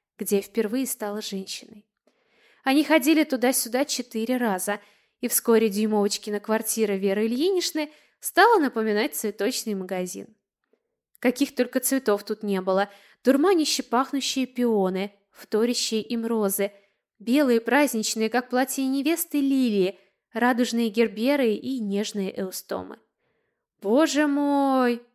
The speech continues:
вот это мужик! Весь цветочный магазин скупил, а она плачет,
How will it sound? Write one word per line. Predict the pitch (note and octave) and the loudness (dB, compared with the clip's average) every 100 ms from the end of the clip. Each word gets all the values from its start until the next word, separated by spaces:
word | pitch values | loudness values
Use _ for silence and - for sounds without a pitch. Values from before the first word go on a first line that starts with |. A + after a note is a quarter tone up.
| _ | _
вот | G#3+ D4 F4 | 2 2 2
это | F4 D#4+ | 2 2
мужик! | C#4 B3+ F3+ E3+ E3 - _ _ _ _ _ _ | 2 0 -2 -6 -10 -14 _ _ _ _ _ _
Весь | A#3+ D#4+ | 0 2
цветочный | - F#4+ G4+ G4+ F#4+ | 2 4 4 2 2
магазин | F#4+ F#4+ G#4+ D4+ G3 | 2 4 4 4 0
скупил, | - A3 - F#3 F3+ - _ _ _ | -2 -4 0 0 0 -8 _ _ _
а | D#4 E4 | 6 8
она | D4+ D#4+ | 8 6
плачет, | - C4+ C4 B3 B3+ | 4 6 6 6 2